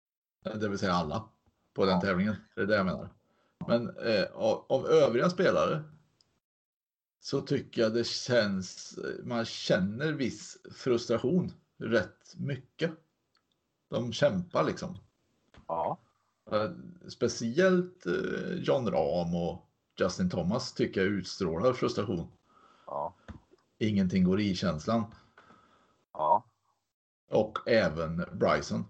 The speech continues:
Speaker 1: faktiskt.
Speaker 2: Ja, absolut.
Speaker 1: Eh, men Dustin, när han får de här som inte går i, han <laughs> bara, han, han bara lunkar ju fram till bollen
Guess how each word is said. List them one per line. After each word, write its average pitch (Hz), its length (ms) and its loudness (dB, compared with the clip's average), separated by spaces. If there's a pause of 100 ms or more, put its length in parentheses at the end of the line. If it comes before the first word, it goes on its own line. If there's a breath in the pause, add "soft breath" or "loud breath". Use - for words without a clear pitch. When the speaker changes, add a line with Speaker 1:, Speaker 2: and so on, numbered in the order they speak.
Speaker 1:
faktiskt. - 460 -6 (400)
Speaker 2:
Ja, 85 320 -2
absolut. 82 500 -12 (1500)
Speaker 1:
Eh, 107 260 2
men 127 280 -2
Dustin, - 520 0
när 220 140 -2
han 160 180 0
får 113 260 2
de 120 140 -2
här 107 120 0
som 113 160 -8
inte 127 300 -8
går 101 180 -2
i, 185 180 0
han 143 420 0
<laughs> - 0 -
bara, - 520 -2
han, 139 200 0 (180)
han 143 500 0
bara 160 180 2
lunkar 139 480 2
ju 147 100 0
fram 101 300 0
till 135 160 -2
bollen 123 600 -2